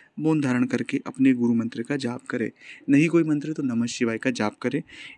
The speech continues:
नियमित बजरंग बाण का पाठ आप अवश्य रूप से करें। यह सभी प्रयोग, दोनों प्रयोग आपकी जितनी खराब किस्मत है, सीधा राहु से जुड़ा हुआ है, राहु को एक,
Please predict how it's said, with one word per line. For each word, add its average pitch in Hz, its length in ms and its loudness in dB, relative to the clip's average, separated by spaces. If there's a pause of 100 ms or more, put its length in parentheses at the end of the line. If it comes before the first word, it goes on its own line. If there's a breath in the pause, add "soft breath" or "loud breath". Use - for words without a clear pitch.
नियमित 170 460 6
बजरंग 135 440 6
बाण 127 200 2
का 120 140 -2
पाठ 120 280 -6
आप 120 180 -8
अवश्य 120 320 -2
रूप 117 140 -2
से - 140 -8
करें। 123 240 -4 (480 loud breath)
यह 156 160 0
सभी 165 360 6
प्रयोग, 127 300 -4 (120)
दोनों 156 320 8
प्रयोग 127 320 -4 (100)
आपकी 127 340 -10
जितनी 139 320 0
खराब 120 380 -8
किस्मत 127 360 -10
है, 113 100 -14 (300 soft breath)
सीधा 175 220 2
राहु 147 260 4
से 139 140 2
जुड़ा 117 200 4
हुआ 110 180 -2
है, 160 60 -10 (420 loud breath)
राहु 123 280 4
को 143 200 6
एक, 123 140 -2